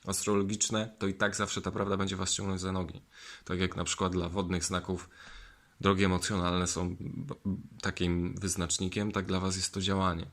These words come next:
I pamiętajcie o tym, bo królowa buław w dobrych aspektach to jest ktoś, kto cieszy się z, z każdego działania. To, to jest ktoś, kto jest podziwiany, ale tylko jeżeli realizuje się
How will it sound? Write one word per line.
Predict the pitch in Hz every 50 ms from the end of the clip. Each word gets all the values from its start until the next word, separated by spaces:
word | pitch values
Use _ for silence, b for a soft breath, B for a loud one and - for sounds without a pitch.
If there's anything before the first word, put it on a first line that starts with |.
| - B B B B B B B B B B -
I | -
pamiętajcie | - 98 98 101 101 - 104 92 - - -
o | - 80
tym, | - - 87 87 87 - - _ _ _ - -
bo | - 92 87 87 87 85 85 87 87 - 95
królowa | - - 98 95 98 101 98 98 95 95 95 98
buław | 90 92 107 123 120 104 87 87 - - - - - - - - - - - -
w | 90
dobrych | 92 95 98 117 117 - 107
aspektach | 98 - - 101 92 87 - - 90 95 110 - - - - - - - - - - _ _ _ _ _ _ -
to | - 123
jest | 135 131 -
ktoś, | - - - 127 127 123 -
kto | - - - 127 127 127 123 - - - -
cieszy | - 147 175 165 - 113 101
się | - 92 85 85
z, | 82 - - - -
z | -
każdego | - 110 107 - - 113 101 110
działania. | 101 107 101 107 117 123 101 92 90 87 85 95 -
To, | - -
to | - - -
jest | 87 85 -
ktoś, | - - - 98 95 92 - - - - - - _ _ _
kto | - - - 95
jest | 92 87 - -
podziwiany, | 98 92 92 92 87 92 98 95 98 87 87 85 82 71 - - _ _ _ _ _ _ _ -
ale | 92 95 87 80 80 85 101 110
tylko | - - - - 101 87 85 80 85 95 107
jeżeli | 107 92 92 90 92 92
realizuje | 90 90 87 85 85 82 87 87 87 87
się | - - 78 85 92